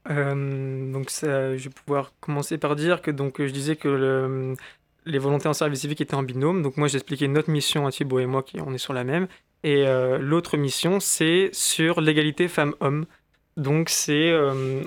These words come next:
en fait, euh, euh, gérer un petit peu un, un réseau qui s'appelle, euh, pas gérer, c'est pas le bon mot, mais, euh,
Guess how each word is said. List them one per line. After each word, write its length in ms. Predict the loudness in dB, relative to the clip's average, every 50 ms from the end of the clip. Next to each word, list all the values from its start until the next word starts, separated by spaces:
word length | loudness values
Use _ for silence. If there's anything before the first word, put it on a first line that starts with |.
| -6
en 100 | -8 -10
fait, 380 | -6 -2 -2 -2 -2 -2 -6 -4
euh, 880 | -2 -2 -2 -2 -2 -4 -4 -4 -4 -6 -6 -6 -6 -6 -6 -8 -8 -8 -10 -12 -16 -20 _ -18 -18 -18 -20 _ _ -18 -12 -10
euh, 840 | -8 -8 -6 -8 -8 -8 -8 -10 -10 -10 -10 -10 -12 -12 -14 -14 -18 -20 _ _ _ _ _ _ -10
gérer 460 | -6 -2 0 2 4 4 6 6 4
un 100 | 4 2
petit 160 | 2 0 -2
peu 180 | -2 0 2 2
un, 220 | 4 4 2 2 0
un 120 | 0 0
réseau 420 | 2 2 0 0 2 2 2 2
qui 160 | 0 -2 -4 -2
s'appelle, 500 | -2 -2 0 2 2 2 2 2 2 2
euh, 200 | 4 4 2 0 -2 -8 -20 -20 -20 _ -12 -12 -12 -12 -12 _ _ -2
pas 100 | -2 0
gérer, 240 | 2 2 2 0 0
c'est 140 | 0 -2 -2
pas 140 | 0 0
le 60 | 0 0
bon 120 | 0 -2
mot, 200 | 0 2 2 2
mais, 360 | 2 0 0 0 0 0 0
euh, 180 | -2 -2 -4